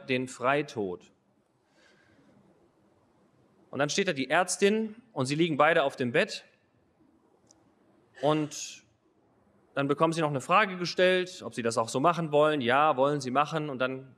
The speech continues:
kriegen sie gesagt, „Ja, Sie können jetzt hier diese Kanüle öffnen“, und dann kommt das, von der Infusion kommt das dann in den Arm geflossen. Und dann steht die Ärztin auf und sagt, „Ich wünsche Ihnen eine schöne Reise.“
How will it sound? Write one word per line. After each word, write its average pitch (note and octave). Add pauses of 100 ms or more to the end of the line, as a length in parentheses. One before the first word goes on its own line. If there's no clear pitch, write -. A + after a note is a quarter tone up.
(260)
kriegen C3
sie A#2+
gesagt, A#2+
„Ja, D#3+
Sie C3
können C3+
jetzt B2+
hier C3
diese A#2+
Kanüle C#3
öffnen“, F3
und C#3+
dann C3
kommt C3+
das, -
von A#2+
der A2
Infusion B2
kommt D3
das B2+
dann A#2
in A2
den G#2+
Arm F3
geflossen. C#3+ (920)
Und -
dann D3
steht A3+
die F3
Ärztin F3
auf G#3
und C#3+
sagt, C3+
„Ich -
wünsche F#3+
Ihnen E3
eine C#3
schöne F3
Reise.“ F#2+